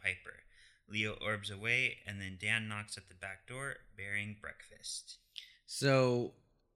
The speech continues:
Speaker 2: um, Prue obviously has a little bit of trust issues. It's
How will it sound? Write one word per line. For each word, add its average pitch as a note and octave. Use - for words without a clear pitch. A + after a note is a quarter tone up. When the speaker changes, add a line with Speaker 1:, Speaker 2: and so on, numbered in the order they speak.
Speaker 2:
um, A2
Prue F3+
obviously C#3
has A2+
a A2
little G#2+
bit A2
of A#2
trust G2+
issues. G2
It's -